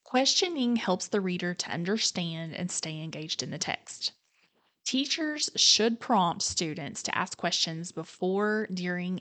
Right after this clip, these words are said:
and after reading a story or a text to help them understand what they are reading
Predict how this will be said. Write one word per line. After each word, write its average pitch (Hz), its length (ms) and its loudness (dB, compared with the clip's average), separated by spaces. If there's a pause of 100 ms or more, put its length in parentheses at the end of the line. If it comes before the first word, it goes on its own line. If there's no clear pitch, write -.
and 156 320 -2 (140)
after 202 640 0
reading 175 400 0
a 226 60 2
story 220 440 2
or 208 160 2
a 254 60 0
text - 640 -6
to 190 140 0
help 175 340 -4
them 175 180 -4
understand 180 920 -2
what 160 260 -10
they 160 160 -6
are - 80 -6
reading 165 420 -8